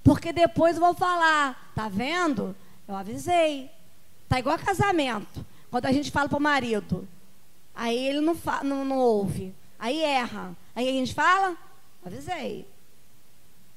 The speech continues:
Né? Então vamos lá. Olha só, gente. Olha, presta atenção. Por favor, vereadores. Presta atenção.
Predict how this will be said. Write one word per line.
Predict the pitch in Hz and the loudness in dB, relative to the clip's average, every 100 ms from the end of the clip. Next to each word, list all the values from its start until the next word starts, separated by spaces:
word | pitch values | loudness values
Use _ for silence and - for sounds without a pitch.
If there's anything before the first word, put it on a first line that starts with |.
| - - - | -16 -16 -8
Né? | 196 254 302 302 - - - - | -4 -4 -6 -8 -14 -16 -16 -8
Então | 220 254 | 0 2
vamos | 330 359 | 4 2
lá. | 285 226 - - - - - - - - - | 2 0 -8 -14 -16 -16 -16 -16 -16 -14 -2
Olha | 240 349 | 4 4
só, | - 311 269 | 6 4 4
gente. | 254 311 254 202 - 180 170 - - - | 4 4 2 -2 -6 -8 -8 -14 -16 -4
Olha, | - 277 370 - | 6 8 8 4
presta | - 392 403 - | 0 0 0 0
atenção. | 370 - - 349 403 262 185 165 - - - - | 0 0 2 4 4 2 -2 -6 -12 -16 -16 -14
Por | 381 392 | -10 -4
favor, | 381 330 240 294 302 | -2 0 8 10 10
vereadores. | 247 208 190 - - 104 - - - - - - - - - - - - - - - - | 8 -2 -6 -8 -10 -10 -12 -12 -12 -14 -14 -14 -16 -16 -16 -16 -16 -16 -16 -16 -16 -8
Presta | 294 370 403 - 349 311 330 | 0 4 4 2 2 4 4
atenção. | 370 359 330 - - 254 247 196 - | 4 2 0 2 6 8 10 6 2